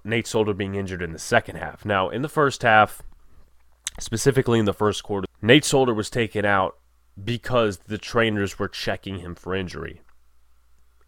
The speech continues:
In the fourth quarter, they put Corey Cunningham in at right tackle. That was not due to injury. Unless I'm unaware of the situation,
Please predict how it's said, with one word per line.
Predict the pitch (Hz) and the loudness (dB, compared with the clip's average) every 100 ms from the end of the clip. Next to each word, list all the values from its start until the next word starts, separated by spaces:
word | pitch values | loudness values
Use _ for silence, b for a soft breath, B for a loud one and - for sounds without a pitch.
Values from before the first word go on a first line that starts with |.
| _ _ - | _ _ -4
In | 120 | 0
the | 110 | -2
fourth | - 123 151 156 | -2 0 0 0
quarter, | - 147 135 | 0 2 4
they | 107 101 | 4 0
put | - - - | 0 -4 -6
Corey | - 123 131 | -4 -2 -2
Cunningham | 120 - 131 117 87 90 85 | -4 -4 -4 -2 -6 -6 -4
in | 85 | -6
at | 82 - | -8 -4
right | 95 90 | -4 -4
tackle. | - 107 - - - b b b b | 2 2 2 -10 -14 b b b b
That | 117 | 6
was | 127 104 | 6 4
not | 110 95 | 0 0
due | 104 | -6
to | 95 | -6
injury. | 98 85 76 69 - _ _ _ | -8 -8 -12 -16 -20 _ _ _
Unless | 95 110 123 - - - | 0 4 4 2 -6 -4
I'm | 101 104 101 98 90 b b b b b b - | 0 2 2 0 -4 b b b b b b 2
unaware | 123 139 131 135 | 2 4 2 2
of | 135 | 2
the | 120 | 0
situation, | - 123 120 113 120 123 143 131 | -4 -4 -2 0 0 2 0 0